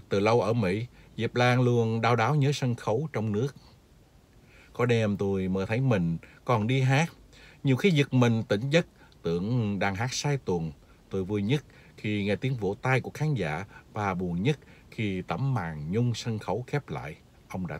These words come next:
từng tâm sự như thế. Và ông đã từng có ước mơ về sức khỏe để được về nước thăm sân khấu.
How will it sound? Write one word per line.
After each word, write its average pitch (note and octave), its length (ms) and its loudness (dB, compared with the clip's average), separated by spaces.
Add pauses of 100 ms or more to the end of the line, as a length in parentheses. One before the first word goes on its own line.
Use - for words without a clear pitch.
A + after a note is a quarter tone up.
từng E2 160 -6 (140)
tâm F2 140 -10
sự - 200 -10
như F2 240 -6
thế. G#2 260 -4 (2250)
Và G#2 220 2
ông A#2 180 0
đã C3 60 2 (180)
từng E2+ 640 0 (440)
có - 100 0
ước E3+ 240 0
mơ C#3+ 320 8 (340)
về F#2 220 0
sức - 200 -2
khỏe G2 420 0
để F#2+ 140 -4
được F#2 320 -6
về E2+ 220 -4
nước B2+ 340 0
thăm G#2+ 280 -6
sân G2 220 -6
khấu. G2+ 320 -6